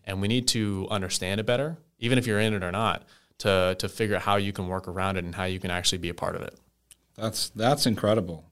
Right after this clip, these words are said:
Speaker 2: It's interesting to hear the different viewpoints. And I never really thought that with such a new industry that the negative connotation came early on by the people not as educated as the next generation of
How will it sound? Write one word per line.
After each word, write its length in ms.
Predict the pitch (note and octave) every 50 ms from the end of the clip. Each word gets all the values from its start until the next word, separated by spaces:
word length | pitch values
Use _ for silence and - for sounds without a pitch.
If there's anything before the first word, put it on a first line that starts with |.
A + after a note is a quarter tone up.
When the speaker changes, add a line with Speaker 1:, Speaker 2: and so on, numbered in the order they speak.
| _ -
Speaker 2:
It's 240 | G#2 G2+ - - -
interesting 480 | - D3 D3 - D3+ C3 - B2+ A#2+ A#2
to 60 | G#2
hear 220 | - B2 A#2 A2+ G#2
the 100 | G2+ G2
different 400 | G#2+ G2 - - F#2+ F#2 F#2 - - _ _ _ _ _
viewpoints. 640 | - A2 A#2+ C3+ C3 C3 - G2+ F#2 F2+ F2 E2+ - -
And 220 | F#2+ F#2+ F#2+ F#2 - - - - - -
I 60 | C3
never 260 | C#3+ D#3 E3 D#3 D3+
really 220 | C#3+ C#3+ C3+ A#2+
thought 420 | - - - C#3 D3+ D#3 C#3+ - -
that 260 | G#2 G#2 G2 - -
with 140 | - C#2 -
such 280 | - - - C3 - A2+
a 20 |
new 160 | A2 A2 G#2
industry 460 | G#2+ A#2 C3+ B2 A2 - - G#2 G2 F#2+
that 200 | F#2 F#2 - E2
the 60 | G2
negative 300 | G#2+ G#2+ G2+ G#2+ G2 F#2
connotation 560 | - G#2 G2+ G2 F2+ - G#2+ G2+ - F#2+ F#2+
came 540 | - - A#2 A2+ G#2 G2+ G2 G2 F#2 F#2+ - _ _ _ _ _ _ _ _ _ -
early 260 | B2 B2+ A#2+ A2 G#2+
on 340 | A2+ B2 B2+ A#2+ A2+ G#2+ G#2
by 100 | G2+ G2
the 80 | G2
people 260 | G2 G#2+ G#2 - G#2+ G2
not 300 | G2+ G#2 G2 - - -
as 160 | - G2 F#2+
educated 640 | - G#2 G#2+ G#2 G#2 - - F#2+ F#2 F2+ F2+ F2+ F2 - -
as 320 | F#2+ F#2 F2+ F2+ E2+ -
the 120 | - G2 F#2+
next 420 | G2+ G#2 G2+ - - - - - _ _ _ _ _ _ _ _ A#2+
generation 760 | G#2 - C3 B2 B2 A#2+ A#2 A#2 A2+ A2+ A2 - - G#2+ G2+
of 320 | G2 F#2+ F#2 F#2 - -